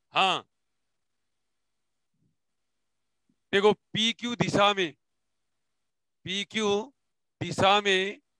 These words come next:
फाई के परिवर्तन की दर, परिवर्तन की दर, ठीक है, rate of,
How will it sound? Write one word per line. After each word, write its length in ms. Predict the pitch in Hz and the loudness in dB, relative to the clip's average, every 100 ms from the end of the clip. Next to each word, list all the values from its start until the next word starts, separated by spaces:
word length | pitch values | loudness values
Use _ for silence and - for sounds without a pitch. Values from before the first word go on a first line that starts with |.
| _ _ _ _ _ _ _ _ _ _ _ | _ _ _ _ _ _ _ _ _ _ _
फाई 280 | 160 180 214 | 0 0 0
के 200 | - 202 196 220 277 _ _ _ _ _ _ | 0 2 2 0 -8 _ _ _ _ _ _
परिवर्तन 560 | 180 202 196 190 202 190 | -4 -2 -2 -2 -4 -4
की 140 | 190 | -6
दर, 260 | 170 160 - - _ _ _ _ _ _ _ _ _ _ _ - | 0 0 -2 -14 _ _ _ _ _ _ _ _ _ _ _ -6
परिवर्तन 760 | 160 185 175 190 - 190 185 190 _ _ _ _ _ - | -4 -2 -2 -2 0 -2 -2 -16 _ _ _ _ _ -10
की 160 | 190 156 | -8 0
दर, 260 | 160 147 - _ _ _ _ _ _ _ _ _ _ _ 175 | 0 0 -4 _ _ _ _ _ _ _ _ _ _ _ 0
ठीक 160 | 190 | 2
है, 180 | 196 147 - _ _ _ - | 2 0 -6 _ _ _ -10
rate 380 | 151 190 202 214 | 0 2 2 2
of, 260 | 202 196 | 0 -2